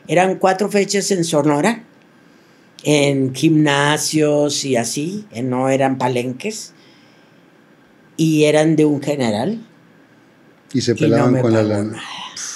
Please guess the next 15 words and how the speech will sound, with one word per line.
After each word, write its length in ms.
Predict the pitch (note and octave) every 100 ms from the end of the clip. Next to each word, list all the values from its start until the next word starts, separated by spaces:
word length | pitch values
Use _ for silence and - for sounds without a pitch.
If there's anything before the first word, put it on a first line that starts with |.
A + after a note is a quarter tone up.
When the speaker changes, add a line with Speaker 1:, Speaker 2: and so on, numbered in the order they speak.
| - - - - - - - - - - _ _ _ _ _
Speaker 1:
Y 140 | - C#3+
regrésate. 960 | C3+ C3+ C3+ D3 G3 F#3 - G#3+ G#3+ - _ -
Y 160 | D#3
yo, 240 | C#3 E3 E3 -
que 120 | F3+
Tatiana 640 | - C#3 - D#3+ G3+ B3
cumpliera, 720 | - C4 B3 - G3 G3+ F3+ E3+
porque 240 | E3 E3
estaba 500 | D3 - E3 G3 G3+ -
haciendo 540 | E3 D#3+ E3+ F3+ F#3+
las 320 | G#3+ A3+ F3+ D#3+
bases 460 | D#3 E3+ - C4+
de 140 | C4 G#3+
su 280 | - F3+
carrera. 1040 | - C#3 C3 B2+ C#3+ A3+ D4+ E4+ C#4 A#2